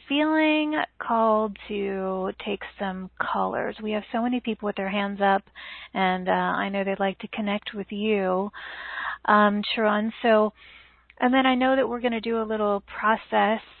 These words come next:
um, that you're going to be offering, uh, as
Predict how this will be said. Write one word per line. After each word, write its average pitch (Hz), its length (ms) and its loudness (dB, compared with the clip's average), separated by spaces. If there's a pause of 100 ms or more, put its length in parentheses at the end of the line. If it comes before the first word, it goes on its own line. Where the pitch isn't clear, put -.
(100)
um, 196 760 -2 (640)
that 226 80 0
you're 226 180 0
going 214 220 0
to 208 80 0
be 208 120 0
offering, 208 680 0
uh, 202 420 -4
as 196 140 -2